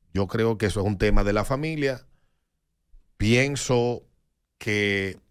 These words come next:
lo que se está diciendo es muy duro. Creo que Dios tal vez le ha dado la dicha de no tener conciencia o de no estar la mayor parte del tiempo consciente de lo que pasa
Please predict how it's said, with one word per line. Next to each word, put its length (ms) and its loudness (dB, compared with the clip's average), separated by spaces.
lo 200 -4
que 120 -4
se 100 -4
está 260 0
diciendo 720 -2
es 120 -4
muy 200 2
duro. 460 2
Creo 420 -2
que 960 -2
Dios 180 2
tal 160 0
vez 80 -2
le 60 -2
ha 60 -2
dado 200 0
la 140 0
dicha 320 0
de 120 -2
no 120 -2
tener 260 -4
conciencia 720 -4
o 100 0
de 60 -4
no 60 -4
estar 320 -4
la 140 -4
mayor 240 -2
parte 200 -2
del 100 -4
tiempo 260 -4
consciente 500 -4
de 100 -2
lo 120 -4
que 100 -6
pasa 500 -4